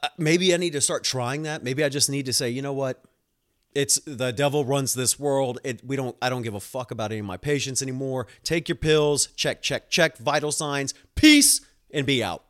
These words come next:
And then just get home early, have my tr-, my mediocre bullshit charting that doesn't mean anything done, and then just enjoy my evening. I can't do that. I don't know why. I wish I could, one hundred percent, but I can't. And I'll tell you right now,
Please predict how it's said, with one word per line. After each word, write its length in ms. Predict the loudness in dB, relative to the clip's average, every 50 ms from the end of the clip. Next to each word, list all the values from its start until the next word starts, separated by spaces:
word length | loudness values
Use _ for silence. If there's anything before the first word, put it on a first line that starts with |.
| _ _ -2
And 160 | 2 4 4
then 100 | 4 4
just 200 | 2 0 0 0
get 100 | 0 0
home 320 | 2 0 0 0 0 2
early, 500 | 2 2 4 4 4 2 2 0 -2 -4 -8 -14 -20 _ _ -2
have 160 | 0 0 2
my 160 | 2 0 0
tr-, 180 | 0 -2 -6 -6
my 220 | -4 -4 -2 -2 -2
mediocre 640 | -2 -2 -2 -4 -2 -2 -2 -2 -2 -2 -4 -6 -8
bullshit 600 | -4 -2 0 0 0 0 -2 -4 -6 -6 -8 -6
charting 400 | -4 -2 -2 0 -2 -2 -4 -4
that 80 | -4
doesn't 280 | -2 -2 -2 -2 -4 -4
mean 180 | -4 -4 -4
anything 420 | -4 -4 -4 -4 -4 -4 -4 -2 -2
done, 340 | -2 -2 -2 -2 -4 -6 -8 -14 -20 -12 -6
and 120 | -2 2 2
then 140 | 4 2 2
just 180 | 0 -4 -4
enjoy 320 | -6 -6 -6 -6 -4 -4 -6
my 260 | -4 -2 -2 -2 -4
evening. 480 | -4 -6 -8 -8 -8 -8 -10 -12 -14 -18 _ _ _ _ _ _ _ _ -6
I 260 | -4 -2 0 -2 -2
can't 440 | -4 -6 -6 -4 -4 -4 -6 -8 -12 -18 -20 -14 _
do 240 | -2 0 0 0 0
that. 260 | -2 -4 -8 -10 -16 _ _ _ _ _ _ _ _ _ _ _ _ _ 0
I 100 | 0 2
don't 260 | 4 4 2 2 2
know 140 | 2 0 2
why. 300 | 2 2 0 0 -2 -6 -10 -20 _ -4
I 160 | -2 0 0
wish 360 | 0 2 0 0 0 -2 -4 -4
I 300 | -2 -2 0 -2 -2 -6 -10 _ _
could, 320 | -10 -8 -6 -6 -6 -6 -10 _ _ _ -10
one 180 | -6 -6 -4
hundred 280 | -2 0 0 0 -2 -4
percent, 300 | -4 -4 -6 -6 -6 -2
but 100 | 0 0
I 60 | 0
can't. 320 | 2 2 2 0 0 -2 -6 _ _ _ _ _ _ _ _ _ _ _ _ _ -4
And 100 | 0 2
I'll 60 | 2 4
tell 140 | 4 2
you 60 | 2 2
right 160 | 0 -2 -4
now, 200 | -6 -8 -8